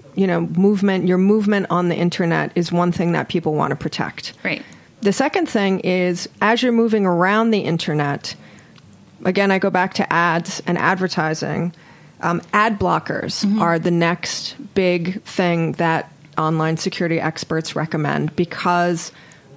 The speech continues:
Speaker 1: cookies, we all know, you go to a website, a big, you know, a banner pops up and says, "Hey, we use cookies. We're assuming you're okay with that."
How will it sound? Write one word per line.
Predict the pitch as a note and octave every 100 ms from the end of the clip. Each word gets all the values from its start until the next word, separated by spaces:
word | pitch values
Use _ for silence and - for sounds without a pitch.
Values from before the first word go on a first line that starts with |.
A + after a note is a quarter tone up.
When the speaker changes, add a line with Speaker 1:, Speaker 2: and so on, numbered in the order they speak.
| - - -
Speaker 1:
cookies, | C#4+ - B3 A#3+ A#3 -
we | G3+ G3
all | G#3
know, | G#3+ G#3+ G#3+ A3
you | G3+ G3
go | G3
to | F#3+
a |
website, | F#3+ G3 - G3+ G3 F#3
a | F#3
big, | F#3 F#3+ F#3 F3+
you | G3
know, | F3+ E3
a |
banner | F3 F3+ F#3+
pops | G3 F3+ -
up | F#3
and | F#3+ F#3
says, | F#3+ F3+
"Hey, | A#3+ B3 A#3+ A3+
we | G3+
use | G3+ A3 A#3 -
cookies. | C#4+ C4+ - A#3 A3+ A3
We're | F#3+ F#3
assuming | F#3 G#3 G#3 G#3
you're | G3+ G3+
okay | G#3+ C#4 C4+
with | A#3+ -
that." | G3 G3 G3